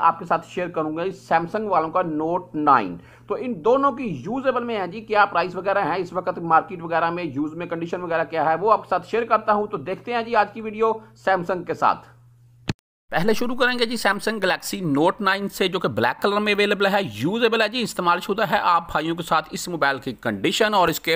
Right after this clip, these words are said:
प्राइस शेयर कर देता हूँ यूजेबल के। बैक साइड से बात करें तो भाई बैक साइड पर दो कैमरे बारह बारह मेगापिक्सल के साथ में फ्लैशलाइट वगैरह,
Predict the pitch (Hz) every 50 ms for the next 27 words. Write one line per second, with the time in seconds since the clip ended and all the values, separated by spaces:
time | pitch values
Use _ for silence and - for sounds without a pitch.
0 | 165 - - 156 131 120 120 - - 160 156 - - 123 92 92 104 101 120 120
1 | 156 180 170 147 151 208 254 240 202 175 143 120 107 98 - 95 87 87 - -
2 | - - - - 135 156 170 - - 226 226 214 - 233 226 233 214 - - -
3 | 233 226 226 233 208 185 180 196 208 170 - - 156 151 - - 190 196 196 -
4 | 190 160 113 135 165 185 - 208 190 190 202 190 151 151 151 156 156 165 165 165
5 | 165 160 160 151 156 165 - 165 156 - 160 160 165 156 - 147 139 - 156 151
6 | - 170 151 151 - 160 156 156 143 143 151 151 151 156 156